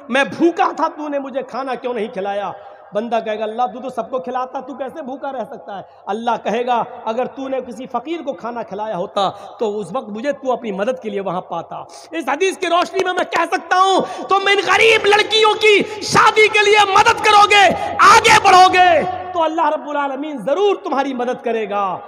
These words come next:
तुम एक कदम बढ़ो, अल्लाह दस कदम बढ़ेगा, यानी वो तुम्हारा, तुम्हारा ताउन करेगा और तुम्हारे लिए रास्ते निकालेगा।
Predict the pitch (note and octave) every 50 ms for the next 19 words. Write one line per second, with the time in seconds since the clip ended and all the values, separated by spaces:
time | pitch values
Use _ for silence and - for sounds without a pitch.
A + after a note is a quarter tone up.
0 | - - - - C#4 C4 B3 C#4+ D#4 D4+ B3+ B3+ B3+ A3+ A#3+ A#3+ A#3 G#3+ G#3+ G#3
1 | A3+ A3+ G#3+ G3+ G3 F#3 G#3 A3+ A3 D#3+ C3 - - - - - - - - -
2 | _ _ _ _ - C#4+ D#4 D#4 - - C#4 B3+ A3 A#3 A3 G#3 F3 G3+ F#3 F#3
3 | F#3 F3 F3 D#3+ D3 - - - - G#3 B3 C4 C#4+ F4 F#4 G4+ F#4+ F4 D4+ C#4+
4 | C#4 - D4 A#3 A3+ B3+ B3+ A#3+ G#3+ F#3 - - - - - B3 A#3+ B3 C4 B3+
5 | A#3 - - - E4 F#4 F4+ F#4+ F4 D#4+ - C#4 B3 B3+ B3 A#3 A#3+ A3+ A3+ A#3
6 | A#3 G3 G#3 A3+ A3 G3+ G3+ G3+ F#3+ F3 F3+ G#3+ G#3+ - - A3+ G3 G3 F3+ -
7 | F3+ F3+ F3 F3+ E3+ E3 F3 F#3 G#3 - - - - -